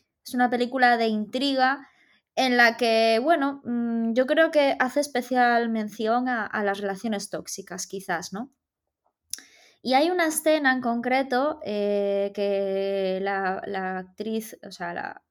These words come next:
la, el personaje de, de Mia está tocando el piano y entonces el, el, que es un adolescente, y, mm, el personaje de su tío,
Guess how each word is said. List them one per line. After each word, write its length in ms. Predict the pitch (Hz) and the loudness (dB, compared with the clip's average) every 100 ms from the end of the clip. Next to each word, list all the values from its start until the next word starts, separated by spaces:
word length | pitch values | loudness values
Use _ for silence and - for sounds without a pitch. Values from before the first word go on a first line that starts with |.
| _ | _
la, 460 | - 185 180 180 - _ | -16 -14 -12 -16 -20 _
el 60 | - | -14
personaje 520 | 196 202 202 - 214 | -12 -8 -8 -6 -4
de, 480 | 202 190 180 180 - | -4 -4 -6 -8 -8
de 160 | 190 | -6
Mia 440 | 202 254 254 247 - - _ _ _ _ - | -2 0 0 -2 -4 -16 _ _ _ _ -12
está 180 | 220 247 | -2 0
tocando 340 | 247 247 247 | 2 2 2
el 120 | 240 240 | 0 0
piano 680 | 233 240 240 240 269 - | 2 4 4 2 0 -6
y 140 | - 196 | -14 -12
entonces 480 | 202 208 226 233 - | -8 -4 -2 -2 -2
el, 600 | 208 196 196 190 185 - | -4 -4 -6 -8 -10 -6
el, 360 | 202 190 180 | -6 -4 -8
que 100 | 180 | -10
es 100 | 190 | -12
un 60 | 190 | -10
adolescente, 760 | 185 180 180 254 285 277 285 285 _ _ _ _ _ _ - _ _ _ | -8 -8 -4 -2 -2 -4 -8 -10 _ _ _ _ _ _ -20 _ _ _
y, 600 | 247 269 262 247 233 226 | -4 -2 0 0 0 -2
mm, 520 | 214 208 196 190 180 170 | -4 -6 -8 -10 -10 -8
el 160 | 220 220 | -4 0
personaje 640 | 214 214 220 214 220 254 233 | -2 -2 -4 -2 -2 -2 0
de 380 | 214 208 208 208 | 0 0 0 0
su 320 | - 220 214 | -4 -6 -4
tío, 500 | 294 294 277 349 | 0 2 0 -2